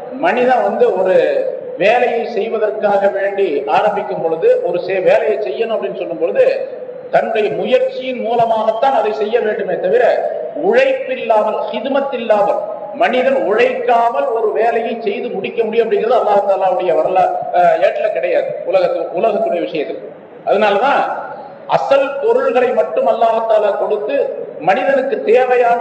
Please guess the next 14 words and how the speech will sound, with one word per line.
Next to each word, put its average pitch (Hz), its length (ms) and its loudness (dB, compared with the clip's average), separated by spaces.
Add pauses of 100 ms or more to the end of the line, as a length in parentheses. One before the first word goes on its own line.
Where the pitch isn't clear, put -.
(140)
பொருள்களை 233 340 0
அதிலிருந்து 226 460 -2
உற்பத்தி 269 360 0
செய்து 240 260 -4
கொள்ள 214 240 0
வேண்டும், 214 360 -2 (320)
உண்டாக்கி 269 480 0
கொள்ள 247 220 -2
வேண்டும் 226 240 -2
என்ற - 200 -6
நீதியை 233 280 -2
அல்லாஹ் 196 260 2
தஆலா 196 240 0
ஏற்படுத்தியிருக்கிறான். - 580 -2